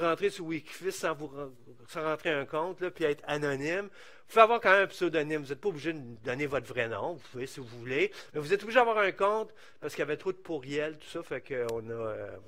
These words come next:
c'est technique, là, mais vous devez créer votre compte dans Wikifisc. Donc, c'est les façons de me rejoindre. Sur place,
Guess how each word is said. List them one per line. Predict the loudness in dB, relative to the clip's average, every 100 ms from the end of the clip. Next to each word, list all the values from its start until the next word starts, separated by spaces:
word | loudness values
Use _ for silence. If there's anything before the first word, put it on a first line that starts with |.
| -18
c'est | -14
technique, | -14 -12 -12 -8
là, | -6
mais | -6 -8 -12 -20 -20
vous | -18
devez | -8 0 0 0 -12
créer | -6 -2
votre | 0 0 0
compte | 0 0
dans | 4 4 4
Wikifisc. | -2 -2 -2 -2 -8 -18 -20 -18 -16 -16 -18 2
Donc, | 4 4
c'est | 2
les | 4
façons | 4 6 4
de | 6
me |
rejoindre. | 6 8 6 6 -2 -20 -14
Sur | -4 2
place, | 6 4 2 -8